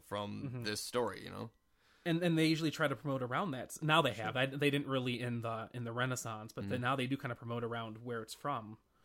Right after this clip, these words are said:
Speaker 2: Um, at
Speaker 1: Which
Speaker 2: least
Speaker 1: I always like to see. Where did
Speaker 2: Mm-hmm.
Speaker 1: Wreck-It Ralph, Ralph come from?
Speaker 2: I
Speaker 1: Was
Speaker 2: think
Speaker 1: that,
Speaker 2: that
Speaker 1: was
Speaker 2: was
Speaker 1: that
Speaker 2: an
Speaker 1: actually
Speaker 2: origin-,
Speaker 1: original?
Speaker 2: I think it was an original idea. That's why I wasn't, I didn't mention it.
Speaker 1: Sure.
Speaker 2: We may have to look that up,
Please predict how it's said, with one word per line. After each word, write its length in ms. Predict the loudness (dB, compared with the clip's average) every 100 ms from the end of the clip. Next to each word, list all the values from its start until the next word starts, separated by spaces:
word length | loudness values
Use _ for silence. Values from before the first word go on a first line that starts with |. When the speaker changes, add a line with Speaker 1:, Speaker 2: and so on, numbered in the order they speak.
| -20 -20 _ _
Speaker 2:
Um, 220 | -6 -6 -4
at 60 | -2
Speaker 1:
Which 140 | 2
Speaker 2:
least 20 |
Speaker 1:
I 60 | 4
always 200 | 4 2
like 120 | 0 -2
to 60 |
see. 300 | -6 -4 -4 -6 -20 -20 _ _ _ _ _ _ _ _
Where 120 | 0
did 100 | 2
Speaker 2:
Mm-hmm. 80 | 4
Speaker 1:
Wreck-It 160 | 2 2
Ralph, 300 | 0 0 -6 -4
Ralph 200 | 0 0
come 120 | -2 -8
from? 180 | -2
Speaker 2:
I 40 | -2
Speaker 1:
Was 80 | 0
Speaker 2:
think 160 | 2
Speaker 1:
that, 60 | 2
Speaker 2:
that 80 | 2
Speaker 1:
was 0 |
Speaker 2:
was 80 | 0
Speaker 1:
that 40 |
Speaker 2:
an 40 | 0
Speaker 1:
actually 160 | 0
Speaker 2:
origin-, 120 | -2 -4
Speaker 1:
original? 200 | -4 -8
Speaker 2:
I 40 |
think 260 | -4 -2 -2
it 60 |
was 100 | -2
an 80 | 0
original 220 | 0 0
idea. 200 | -2 0
That's 140 | 0 2
why 120 | 2
I 20 |
wasn't, 300 | 2 0 -2 -4
I 60 |
didn't 180 | -4 -6 -14 -8
mention 340 | -4 -2 0
it. 180 | -2 -4 -4
Speaker 1:
Sure. 300 | 0 0 -4 -4
Speaker 2:
We 120 | 0
may 60 | 0
have 100 | -2
to 60 | -6
look 140 | -6
that 140 | -6
up, 200 | -6 -8